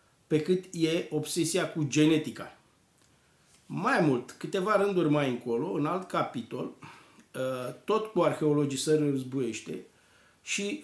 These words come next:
uh, explică în decen-, în, într-un capitol intitulat Descendenții dacilor și a ne închipui că albanezii, pe jumătate latinizați, adică numai lexical latinizați, scrie în paranteză,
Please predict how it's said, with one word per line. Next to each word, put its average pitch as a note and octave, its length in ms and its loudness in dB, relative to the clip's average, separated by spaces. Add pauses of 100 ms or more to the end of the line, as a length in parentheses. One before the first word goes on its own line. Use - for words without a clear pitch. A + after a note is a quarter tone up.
uh, E3+ 400 0
explică D#3+ 460 0
în C#3 140 4
decen-, C3+ 460 0
în, D3 300 4
într-un C#3 380 -2
capitol D3 320 -4
intitulat D#3 380 -4
Descendenții D3+ 680 -2
dacilor G#2 500 -4
și - 160 -10 (420)
a D3+ 240 2
ne F#3+ 80 4
închipui G3 640 -2 (140)
că - 100 -8
albanezii, D3+ 680 2
pe B2+ 180 -6
jumătate C#3 680 -2 (100)
latinizați, D#3+ 840 0 (100)
adică A2+ 260 -8
numai C3+ 240 0
lexical C#3+ 500 0
latinizați, A2 760 -10
scrie A#2+ 200 -8
în A2+ 60 -6
paranteză, G#2+ 580 -12